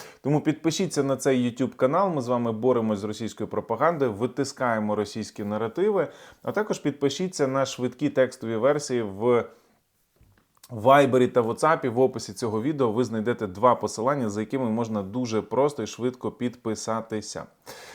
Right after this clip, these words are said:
Е, поїхали. Е, почнемо з гарного, це, це, це, це прекрасно.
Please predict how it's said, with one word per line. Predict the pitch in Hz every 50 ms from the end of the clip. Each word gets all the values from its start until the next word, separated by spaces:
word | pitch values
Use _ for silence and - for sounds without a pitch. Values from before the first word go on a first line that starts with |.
| - - - -
Е, | 117 120 127 127 123
поїхали. | 123 - 165 175 160 175 160 - - 107 92 87 73 - - _ _ _ _ _ _ _ _ _ _ _ _ _ _ _ _ - _ 131 123
Е, | 120 117
почнемо | - 143 - 170 175 165 151 131
з | 101 107
гарного, | 110 156 170 170 160 127 123 117 104 98 104 101
це, | 92 - 113 107
це, | 98 - - 110
це, | 95 - - 113 107 101
це | - - 113
прекрасно. | - - 104 - - - 110 104 95 92 - - 90 87